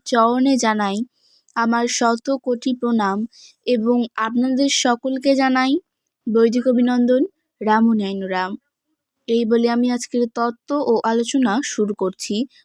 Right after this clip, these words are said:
পাপ পূর্ণ, পার্ট টু। তারপরে আসলো প্রেম, চলল প্রেমের ঢাল।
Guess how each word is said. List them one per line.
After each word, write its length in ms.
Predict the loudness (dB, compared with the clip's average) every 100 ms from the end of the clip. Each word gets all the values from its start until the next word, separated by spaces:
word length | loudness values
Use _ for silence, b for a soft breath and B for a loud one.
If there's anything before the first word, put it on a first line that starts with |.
| _
পাপ 200 | -4 -4 -4
পূর্ণ, 380 | -6 -6 -4 -6 -8 _ _ _ _ -2
পার্ট 220 | -2 -2 -6
টু। 200 | -8 -8 -12 _ _ _ _ _ _ _ _ _ _ _ _ _ -20 b b b b b _
তারপরে 520 | 2 2 0 0 2
আসলো 360 | 2 2 0 0
প্রেম, 460 | 2 -2 0 -2 -6 b b _
চলল 440 | 2 2 4 2
প্রেমের 500 | 2 0 0 2 2
ঢাল। 420 | 0 2 2 0